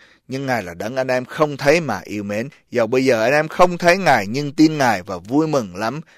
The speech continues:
một cách không xiết kể và vinh hiển. Ngày tương lai là ngày vui mừng không xiết kể cho ai thuộc về Chúa là Đấng đến mau kiếp. Cho nên tôi muốn để lại với quý vị thính giả một vài câu để suy nghĩ khi chúng ta tiếp tục bài học kỳ tới. Đó là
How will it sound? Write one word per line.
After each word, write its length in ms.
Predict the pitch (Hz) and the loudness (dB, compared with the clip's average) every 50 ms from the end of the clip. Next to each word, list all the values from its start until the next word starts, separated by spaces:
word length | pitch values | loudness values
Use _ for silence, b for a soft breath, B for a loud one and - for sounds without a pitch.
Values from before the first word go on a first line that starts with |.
| b b | b b
một 80 | 85 78 - | -20 -16 -10
cách 180 | - 117 - | -10 -10 -6
không 240 | - - 120 117 113 | -2 -2 -2 -2 -2
xiết 280 | - - 139 143 - - | -6 -4 -4 -6 -6 -6
kể 160 | 95 78 85 98 | -12 -10 -10 -12
và 100 | 98 87 87 | -14 -14 -10
vinh 140 | 107 113 107 | -10 -10 -8
hiển. 260 | 101 95 69 69 - - _ _ _ _ _ _ _ _ _ _ _ _ | -10 -12 -14 -16 -18 -20 _ _ _ _ _ _ _ _ _ _ _ _
Ngày 220 | - 123 135 135 127 | -2 2 2 2 4
tương 220 | - 165 175 170 | 4 4 6 8
lai 260 | 170 165 160 160 151 | 10 10 10 10 8
là 100 | 131 117 | 6 4
ngày 220 | 107 110 107 98 90 | -2 -2 -4 -6 -4
vui 180 | 85 117 131 | -4 -2 -2
mừng 220 | 135 127 113 98 87 | -2 -2 -6 -8 -8
không 240 | - - 123 123 117 | -6 -6 -6 -6 -4
xiết 240 | - 147 151 - | -2 -2 -2 -2
kể 260 | - 110 80 87 98 107 - | -2 -6 -6 -4 -6 -4 -2
cho 100 | 127 98 | -2 -2
ai 140 | 95 113 110 | -2 -2 -4
thuộc 280 | - - 107 87 - - | -6 -6 -8 -8 -8 -8
về 180 | 104 87 78 82 | -8 -8 -8 -8
Chúa 260 | - - 101 107 120 127 b b b b b b | -8 -4 -2 0 0 0 b b b b b b
là 120 | 87 85 | -14 -12
Đấng 320 | 80 82 87 92 101 110 - - | -8 -6 -6 -4 -6 -8 -10 -8
đến 300 | - 101 98 98 107 110 | -4 0 0 0 0 -2
mau 220 | 101 92 87 85 | -4 -4 -4 -6
kiếp. 240 | - - 98 98 113 - _ _ _ _ _ _ _ _ | -6 -6 -4 -4 -6 -6 _ _ _ _ _ _ _ _
Cho 100 | - 127 | -8 -2
nên 220 | 139 135 135 135 | 0 0 0 0
tôi 380 | 135 135 135 131 131 127 127 123 - - | 0 0 2 2 2 0 -2 -4 -8 -12
muốn 160 | 107 131 143 | -10 -8 -4
để 160 | 123 110 120 | -2 -2 0
lại 260 | 123 110 92 71 80 | 0 0 -2 -2 -4
với 140 | 90 107 120 | -4 -6 -6
quý 140 | - - 135 | -4 -4 -6
vị 180 | 113 95 80 - | -6 -6 -10 -10
thính 180 | - 120 127 135 | -10 -10 -8 -6
giả 320 | 113 95 90 95 98 110 123 _ _ - | -6 -6 -6 -8 -10 -12 -14 _ _ -20
một 120 | 95 92 - | -18 -12 -10
vài 200 | 113 101 92 85 | -8 -8 -8 -8
câu 300 | - - 120 120 113 104 | -6 -2 -2 -2 -2 -2
để 120 | 95 101 | -6 -8
suy 240 | - - - 120 113 | -8 -6 -4 -4 -4
nghĩ 340 | 107 98 82 82 92 104 110 _ _ | -4 -6 -8 -10 -12 -14 -16 _ _
khi 140 | - 107 | -16 -14
chúng 140 | 101 110 117 | -12 -10 -8
ta 360 | 117 113 110 107 104 95 92 95 _ _ | -6 -4 -4 -4 -6 -8 -12 -16 _ _
tiếp 140 | - 127 - | -12 -12 -8
tục 160 | - 104 - _ | -8 -10 -10 _
bài 220 | - 90 87 87 87 | -14 -16 -14 -14 -14
học 140 | 92 82 _ _ | -14 -16 _ _
kỳ 120 | - 85 78 | -20 -20 -20
tới. 240 | - 92 90 101 110 - _ _ _ _ _ _ _ _ _ _ _ _ _ _ _ | -16 -16 -14 -14 -14 -16 _ _ _ _ _ _ _ _ _ _ _ _ _ _ _
Đó 120 | - 139 | -2 0
là 120 | 151 131 | 0 0